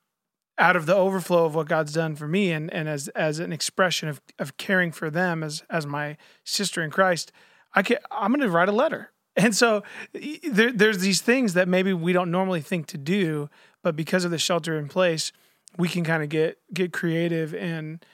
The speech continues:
and, and do some of those things. And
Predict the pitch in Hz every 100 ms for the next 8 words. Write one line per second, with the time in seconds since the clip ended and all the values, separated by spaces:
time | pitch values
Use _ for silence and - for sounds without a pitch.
0 | _ _ - 175 160 156 160 160 _ _
1 | _ _ _ 262 165 151 240 180 165 160
2 | 143 175 165 151 160 156